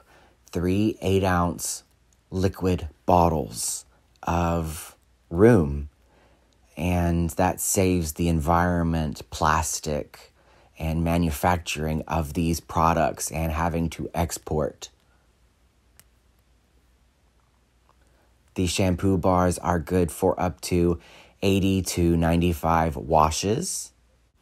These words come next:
The shampoo bars should be stored standing upright, either inside of the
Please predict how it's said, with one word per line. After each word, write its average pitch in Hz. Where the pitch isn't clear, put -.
The 92
shampoo 95
bars 90
should 90
be 87
stored 85
standing 80
upright, 78
either 95
inside 85
of 82
the 80